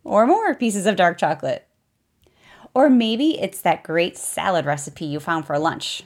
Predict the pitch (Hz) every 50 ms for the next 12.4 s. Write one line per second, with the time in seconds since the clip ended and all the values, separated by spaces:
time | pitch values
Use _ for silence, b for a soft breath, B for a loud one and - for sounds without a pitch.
0 | _ _ _ - - - 180 151 151 143 151 160 160 160 160 160 156 151 165 147
1 | - - 147 139 - - 143 - - - 196 151 139 123 - - 147 180 180 _
2 | _ _ _ _ _ - 214 170 170 - _ _ - 220 269 302 B B B B
3 | B B B B B B B - 269 247 247 240 254 262 262 285 240 220 233 233
4 | - 226 226 220 - - 247 214 214 214 208 208 202 208 - _ _ _ - -
5 | - 262 269 269 254 262 269 269 269 262 254 254 247 247 240 240 262 254 202 -
6 | - - _ _ _ _ _ _ _ _ _ _ _ _ _ _ _ _ _ _
7 | - 240 240 247 262 - - 285 285 - - 269 285 294 359 359 302 302 269 -
8 | - 208 208 220 240 - - 196 190 175 180 185 180 165 185 196 202 208 - 170
9 | 147 - 143 - - 226 247 196 175 180 190 - - 185 185 180 180 170 165 165
10 | 165 170 170 185 180 - - 170 160 165 160 147 180 190 175 165 165 180 277 330
11 | 311 277 254 - 202 - - - 226 202 202 185 190 190 - 214 190 175 170 -
12 | 254 233 143 - - 165 170 196